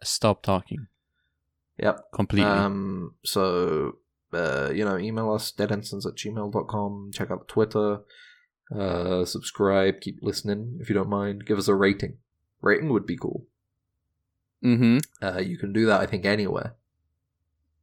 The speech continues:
Speaker 1: And, and,
Speaker 2: Anywhere you're listening.
Speaker 1: and share some
Speaker 2: Um,
Speaker 1: love around.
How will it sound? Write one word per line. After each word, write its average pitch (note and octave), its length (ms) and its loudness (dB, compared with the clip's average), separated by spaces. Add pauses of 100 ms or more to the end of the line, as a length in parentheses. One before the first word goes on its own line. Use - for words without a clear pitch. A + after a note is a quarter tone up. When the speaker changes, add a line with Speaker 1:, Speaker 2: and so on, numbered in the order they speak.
(120)
Speaker 1:
And, A#2 260 -4
and, C3 140 4
Speaker 2:
Anywhere G2 300 0
you're - 120 -4
listening. - 340 -6
Speaker 1:
and C3+ 160 -2
share C3+ 300 6
some G#2 320 0
Speaker 2:
Um, G2 60 4
Speaker 1:
love F#2+ 220 2
around. G2 500 0